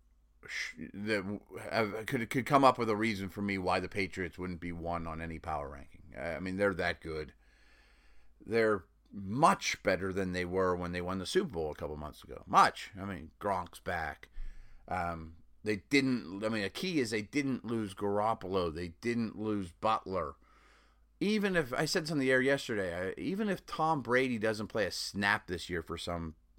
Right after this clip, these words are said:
unforsaken reason, I'm definitely gonna take the Patri-, the Patriots to win the A F C East with Garoppolo. I mean, by far. I mean, easily. By a couple games. They have a million running backs. They have a million receivers.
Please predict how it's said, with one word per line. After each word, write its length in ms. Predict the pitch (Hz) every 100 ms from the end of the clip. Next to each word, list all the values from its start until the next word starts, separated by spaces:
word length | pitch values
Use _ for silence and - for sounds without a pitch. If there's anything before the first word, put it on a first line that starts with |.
| _ _
unforsaken 580 | 107 92 92 95 90 87
reason, 460 | 87 85 80 80 76 - - - - - -
I'm 100 | 180
definitely 320 | 175 175 139
gonna 120 | 113
take 180 | 101 98
the 60 | 90
Patri-, 360 | 110 92 - -
the 100 | 98
Patriots 440 | 113 104 101 95
to 100 | 95
win 100 | 95
the 120 | 90 92
A 40 |
F 80 | 85
C 100 | 90
East 400 | 104 156 139 -
with 120 | 98
Garoppolo. 640 | 98 110 170 95 95 120
I 40 | 107
mean, 240 | 101 87 -
by 120 | -
far. 480 | - 269 320 - - _ -
I 60 |
mean, 180 | 113 113
easily. 540 | - 285 220 123 76 - -
By 120 | 135
a 40 |
couple 200 | 175 196
games. 500 | 180 233 196 92 - - - _ - - _
They 120 | 147
have 180 | 156 135
a 60 | 127
million 440 | 135 190 180 147
running 300 | 110 95 90
backs. 420 | 80 85 85 - - - - - - -
They 100 | 160
have 140 | 170
a 80 | 139
million 500 | 123 160 190 160 127
receivers. 720 | 104 - 80 73 80 101